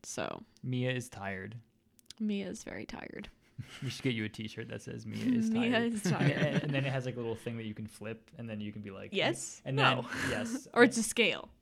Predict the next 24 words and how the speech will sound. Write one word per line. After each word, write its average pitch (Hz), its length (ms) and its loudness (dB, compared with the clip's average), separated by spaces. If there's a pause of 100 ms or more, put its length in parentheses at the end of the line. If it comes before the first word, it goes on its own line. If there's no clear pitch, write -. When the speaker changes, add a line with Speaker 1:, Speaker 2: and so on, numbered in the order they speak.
(100)
Speaker 2:
Uh, 104 360 -2 (280)
Speaker 1:
Like 185 240 -8
a - 80 -16 (400)
Speaker 2:
it 135 160 -10
changes 131 300 -6
from 127 160 -8
a 113 60 -6
T 120 360 -10
to 117 200 -10
a 104 40 -8
W, 110 420 -8
so 104 200 -8
it's 107 260 -10
either 107 220 -4
Mia 104 280 -2
is 104 220 -8
wired 104 420 -8
or 107 100 -10
Mia 113 300 -10
is - 140 -14
tired. - 420 -12 (800)
Speaker 1:
I 208 520 8 (240)
love 165 220 0
that. 107 360 -2